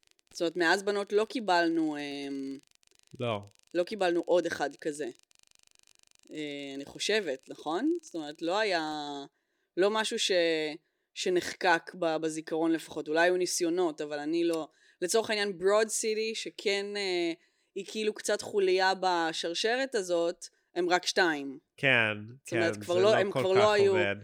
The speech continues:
Speaker 1: הם כבר לא היו צריכות את ה-, את העוד שתיים הנוספות.
Speaker 2: כן. היה, אה, מה שאולי הכי קרוב זה Insecure.
Speaker 1: Mm,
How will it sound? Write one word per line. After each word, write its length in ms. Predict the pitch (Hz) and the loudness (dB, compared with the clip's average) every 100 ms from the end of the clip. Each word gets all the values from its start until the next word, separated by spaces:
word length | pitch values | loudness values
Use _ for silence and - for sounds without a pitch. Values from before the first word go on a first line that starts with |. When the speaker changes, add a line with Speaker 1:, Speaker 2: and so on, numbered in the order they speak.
| - - | -14 -6
Speaker 1:
הם 100 | 180 | -6
כבר 160 | 180 | 0
לא 100 | 190 | 4
היו 160 | 208 226 | 6 4
צריכות 420 | - 190 - 190 | 2 -6 -4 -4
את 140 | 190 170 | -2 0
ה-, 260 | 160 156 - | 2 0 -4
את 100 | 170 | -4
העוד 260 | - 196 190 | 2 4 4
שתיים 420 | - 196 175 170 | 2 2 2 2
הנוספות. 760 | 165 160 160 - 151 139 - - _ _ | 0 -2 -6 -6 -8 -8 -14 -20 _ _
Speaker 2:
כן. 380 | - 131 117 107 107 117 _ _ _ _ _ _ _ _ - | 0 2 2 0 -4 -12 _ _ _ _ _ _ _ _ -2
היה, 520 | 147 175 185 247 247 - _ - | 0 2 2 2 -2 -4 _ -6
אה, 500 | 147 143 143 139 139 - _ _ _ _ _ - - _ _ _ - 175 - _ _ | -4 -2 -2 -4 -6 -12 _ _ _ _ _ -20 -20 _ _ _ -20 -20 -20 _ _
מה 320 | 190 135 147 190 | -16 -8 -4 -4
שאולי 560 | - 233 156 147 151 | -4 0 4 6 6
הכי 260 | 131 - 151 | 2 0 -4
קרוב 460 | 160 147 123 127 | -2 -2 0 -2
זה 280 | 117 123 117 113 | -2 -2 0 -2
Insecure. 560 | - 113 - 117 104 101 _ _ _ _ _ _ _ _ _ _ | -10 -10 -4 -4 -4 -12 _ _ _ _ _ _ _ _ _ _
Speaker 1:
Mm, 20 | - | -4